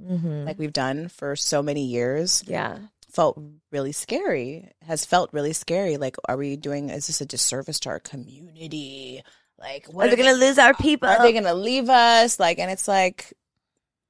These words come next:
Speaker 2: no, we deserve to <laughs> rest. We deserve to integrate the information. And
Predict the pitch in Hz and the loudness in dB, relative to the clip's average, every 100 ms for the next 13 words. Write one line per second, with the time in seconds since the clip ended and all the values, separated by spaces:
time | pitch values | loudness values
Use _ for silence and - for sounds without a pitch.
0 | _ _ _ 175 233 233 135 - - 175 | _ _ _ -8 -4 -4 -6 -12 -20 -20
1 | 190 220 175 185 - 185 196 226 247 - | -10 -6 -4 -4 -6 -4 -4 -2 -2 -2
2 | - - - - _ _ _ _ _ _ | -2 -4 -8 -10 _ _ _ _ _ _
3 | _ - 240 233 214 208 226 - 208 247 | _ 2 2 4 2 2 0 2 2 2
4 | 226 135 104 95 - 180 160 185 196 190 | -2 0 0 0 -4 -10 -10 -6 -4 0
5 | 269 - 185 143 - - - _ _ _ | 2 0 -2 -4 -6 -14 -18 _ _ _
6 | _ - 170 165 165 | _ 0 2 2 0